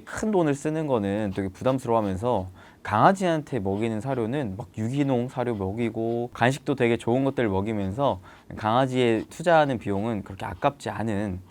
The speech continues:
사람들이 좀 많거든요. 실제로는 요즘에 강아지 옷을 막 명품 옷을 입히는 사람들도 많아요.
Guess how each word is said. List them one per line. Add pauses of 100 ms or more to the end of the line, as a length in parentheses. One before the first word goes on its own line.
(160)
사람들이
좀
많거든요. (340)
실제로는
요즘에
강아지
옷을
막
명품
옷을
입히는
사람들도
많아요.